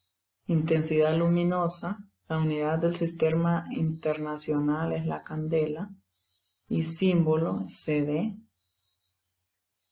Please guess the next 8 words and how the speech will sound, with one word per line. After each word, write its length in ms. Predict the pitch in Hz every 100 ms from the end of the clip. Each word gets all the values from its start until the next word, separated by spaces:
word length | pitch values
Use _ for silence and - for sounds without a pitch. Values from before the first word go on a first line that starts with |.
| _ _ _ _ _ _ _ _ _ _ _ _ _ _ _ _ _ _ _ _ _ _ _ _ _ _ _ _
Cantidad 640 | - 175 165 160 151 151 160
de 120 | 175
sustancia, 840 | 175 175 - 180 160 160 165 190 190 - -
la 300 | 160 160 160
unidad 540 | 156 151 147 147 165
del 200 | 170 170
sistema 640 | 165 151 - 160 165 165
internacional 1080 | 165 165 160 156 156 - 147 147 156 214